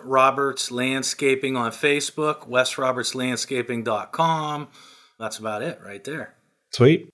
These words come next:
Speaker 1: And one more thing I wanted to say too, just another gold nugget, 'cause I'm having all these flashbacks of, of gold nuggets that I had through that class and, and thinking about, like, why has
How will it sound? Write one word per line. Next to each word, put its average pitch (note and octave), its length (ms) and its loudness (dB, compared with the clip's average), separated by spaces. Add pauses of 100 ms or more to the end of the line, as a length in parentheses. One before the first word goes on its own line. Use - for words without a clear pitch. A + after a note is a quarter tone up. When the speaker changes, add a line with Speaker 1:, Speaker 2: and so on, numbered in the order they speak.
(260)
Speaker 1:
And D3+ 200 4
one G3+ 240 6
more G3 240 4
thing F#3+ 340 0
I B2+ 100 2
wanted D#3 520 -2
to C3+ 480 0 (140)
say C#3 340 0
too, C#3+ 220 -4
just A#2+ 200 -4
another D3+ 280 4
gold C#3+ 260 2
nugget, C#3+ 280 2
'cause C3 140 0
I'm D3+ 220 4
having D3+ 240 4
all C#3+ 140 0
these B2 200 -4
flashbacks C3 840 -4
of, A2+ 260 -10
of A2+ 220 -10
gold C#3 300 2
nuggets C3 520 2 (600)
that C#3+ 120 4
I C3+ 120 6
had C#3+ 280 0
through D3+ 200 -4
that G#2+ 200 -2
class D#3 440 6
and, B2+ 140 -2
and B2 220 -4
thinking D3 360 -2
about, B2 320 4
like, A2 260 -6
why C#3 300 4
has B2+ 320 -4